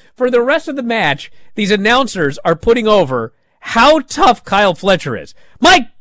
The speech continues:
God, what he's overcoming here! That he must be racked with pain! And meanwhile, Tanahashi's got a legit broken rib. He's struggling through this match. The announcers don't even know. And Kyle Fletcher's getting all this, "My God, look at this young man!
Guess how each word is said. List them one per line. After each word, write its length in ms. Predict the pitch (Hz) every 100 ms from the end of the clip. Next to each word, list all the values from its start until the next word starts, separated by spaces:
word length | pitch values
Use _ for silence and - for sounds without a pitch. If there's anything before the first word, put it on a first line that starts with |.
| -
God, 320 | 349 359 294
what 160 | 269
he's 180 | 269 233
overcoming 600 | 277 262 226 233 247 226
here! 260 | 180 143 101 - -
That 140 | 339
he 100 | 320
must 240 | 381 -
be 160 | 349 330
racked 440 | 269 285 349 -
with 220 | 285 277 -
pain! 540 | 285 269 233 143 92 - - -
And 120 | 202
meanwhile, 560 | 294 320 226 202 214 - -
Tanahashi's 420 | 233 262 269 220
got 160 | 196 208
a 120 | 175
legit 500 | 247 190 151 202 202
broken 380 | 190 214 208 170
rib. 300 | 143 98 90 - - -
He's 220 | - 247 -
struggling 680 | - - 285 285 262 220
through 140 | 185 185
this 180 | 156
match. 220 | 170 170 -
The 100 | 208
announcers 300 | 262 226 165
don't 160 | 208
even 240 | 185 143 131
know. 400 | 143 92 76 - - - _
And 180 | 214 202
Kyle 300 | - 311 294
Fletcher's 480 | 208 285 277 220 175
getting 220 | 220 214
all 120 | 220 214
this, 140 | 170 - - -
"My 200 | 311 285 -
God, 300 | 311 349 311
look 160 | 311
at 60 | 285
this 180 | 262 208
young 260 | 254 262
man! 380 | 247 247 226 151